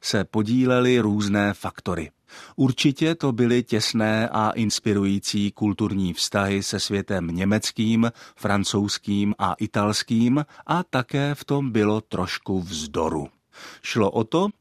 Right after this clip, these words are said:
ukázat, že čeština je stejně schopná plnit náročné funkce, třeba odborné, stejně jako kterýkoliv jiný kulturní jazyk. Výjimečnou historickou postavou, která toto všechno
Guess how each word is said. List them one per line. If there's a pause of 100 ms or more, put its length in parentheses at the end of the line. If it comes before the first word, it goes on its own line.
ukázat,
že
čeština
je
stejně
schopná
plnit
náročné
funkce, (160)
třeba
odborné, (300)
stejně (160)
jako
kterýkoliv
jiný
kulturní
jazyk. (840)
Výjimečnou
historickou
postavou,
která
toto
všechno